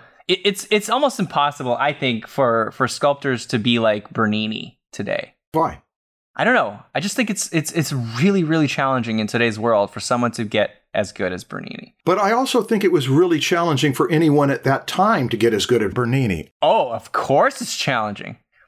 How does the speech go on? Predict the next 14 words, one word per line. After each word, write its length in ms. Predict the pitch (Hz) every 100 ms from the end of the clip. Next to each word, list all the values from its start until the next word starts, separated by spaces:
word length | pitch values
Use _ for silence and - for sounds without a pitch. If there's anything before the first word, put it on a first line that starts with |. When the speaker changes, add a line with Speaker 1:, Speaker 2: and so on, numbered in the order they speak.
| _ _ -
Speaker 1:
But 160 | 170
the 80 | 180
thing 280 | - 190 202
is, 280 | 214 233 151
like, 360 | 147 135 123 - _ _ _ _ -
s-, 240 | - - -
they 200 | 143 160
didn't 180 | 175
strive 520 | - - 180 160 160 156
to 80 | 135
have 260 | 131 117
a 80 | 131
balanced 720 | 110 - 117 127 123 120 - 127
lifestyle 840 | 113 120 - - - - - -